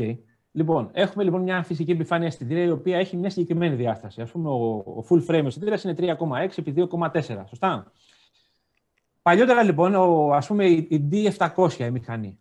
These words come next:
παράδειγμα, ήταν, είχε αυτή τη φυσική διάσταση αισθητήρα και είχε δώδεκα μεγαπίξελ, αλλά σε αυτή την επιφάνεια χωρέσανε δώδεκα εκατομμύρια πίξελ.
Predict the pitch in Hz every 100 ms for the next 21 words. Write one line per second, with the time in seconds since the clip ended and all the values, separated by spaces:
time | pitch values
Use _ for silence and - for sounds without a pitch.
0 | _ - 120 107 98 98 - 185 202 190
1 | 202 190 - - 151 - 175 165 151 139
2 | 156 147 135 127 107 - - 160 208 202
3 | 190 220 156 147 233 220 190 190 175 170
4 | - 147 175 156 - 175 165 151 131 123
5 | 117 165 202 233 214 151 190 214 180 135
6 | 190 196 175 156 143 151 208 202 175 175
7 | 151 98